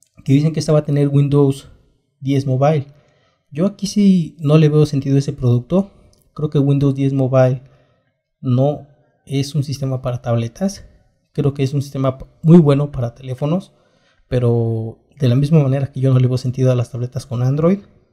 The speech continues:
yo no le veo mucho sentido a una tableta con Windows diez Mobile. Creo que este producto no tiene razón de ser.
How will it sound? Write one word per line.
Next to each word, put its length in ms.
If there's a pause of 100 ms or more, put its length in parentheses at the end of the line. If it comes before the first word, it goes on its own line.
yo 180
no 140
le 120
veo 200
mucho 220
sentido 340
a 20
una 160
tableta 460
con 200
Windows 260
diez 160
Mobile. 420 (720)
Creo 240
que 100
este 240
producto 440
no 140
tiene 220
razón 320
de 80
ser. 260